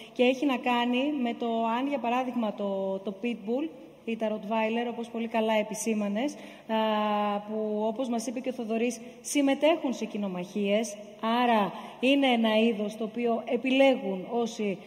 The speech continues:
δραστηριοποιούνται σε αυτό το, το κομμάτι. Αν, λοιπόν, είναι βία εκφύσεως, αν δηλαδή όλα τα pitbull, όλα τα Rottweiler είναι επιθετικά και βία,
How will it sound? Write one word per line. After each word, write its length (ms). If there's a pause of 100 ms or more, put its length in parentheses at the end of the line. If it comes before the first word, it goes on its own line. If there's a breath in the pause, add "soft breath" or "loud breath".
(200 loud breath)
δραστηριοποιούνται 1000
σε 160
αυτό 240
το, 500
το 100
κομμάτι. 580 (260 loud breath)
Αν, 200
λοιπόν, 340
είναι 180 (140)
βία 220 (120)
εκφύσεως, 920 (300 loud breath)
αν 260
δηλαδή 560 (320)
όλα 420
τα 200
pitbull, 500 (460 loud breath)
όλα 380
τα 240
Rottweiler 720 (920)
είναι 380
επιθετικά 600
και 180
βία, 540